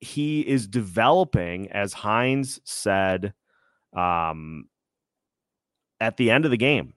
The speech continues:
he's developing that two-way play.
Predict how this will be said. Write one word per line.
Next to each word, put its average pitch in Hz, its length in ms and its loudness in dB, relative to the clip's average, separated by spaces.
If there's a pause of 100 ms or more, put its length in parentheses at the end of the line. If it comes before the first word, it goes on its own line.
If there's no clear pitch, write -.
(160)
he's 120 260 0
developing 127 760 2
that 113 260 -2
two-way 113 1120 2 (600)
play. 104 440 0